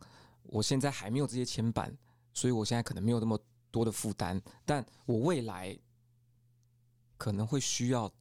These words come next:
多一些这些牵绊，会让我是，就是生命会更有意义。我觉得方向可能会从这个地方去前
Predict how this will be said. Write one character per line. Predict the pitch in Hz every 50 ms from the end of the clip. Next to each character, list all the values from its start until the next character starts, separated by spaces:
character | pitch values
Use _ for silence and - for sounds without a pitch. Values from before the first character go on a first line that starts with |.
| _ _ _ _ _ _ _ _ _ _ _
多 | - 131 120 117 127
一 | 127
些 | - - - 107
这 | - 117
些 | 104 - 101
牵 | 98 - - 110 107 101
绊， | - 82 64 - - - - - _ _
会 | _ - 131
让 | 123 117 123 110 104 98
我 | - - - - - - - - _ _ _ _ _ _ _ _ _ _ _ _ _ -
是， | - - - - - - - _ _ _ _ _ _ _ _ _ _
就 | - 110
是 | 101 - - - 98 - - - - - - - _ _ -
生 | - - - 113
命 | 113 117 113 110
会 | 110 101
更 | - - 104 98
有 | 92 - -
意 | -
义。 | - - - - - 160 - _ _ _ _ _ _ _ - - -
我 | - -
觉 | - - -
得 | - - -
方 | - - 127 131 143
向 | - 139 120
可 | - -
能 | - - 101
会 | - - 113 104 - _ _ _ _ _ _ _ _ _
从 | - - 107 101 104
这 | - 120
个 | 113
地 | - 113 107 104
方 | 110 104 101 101
去 | 101 - - 101
前 | - - -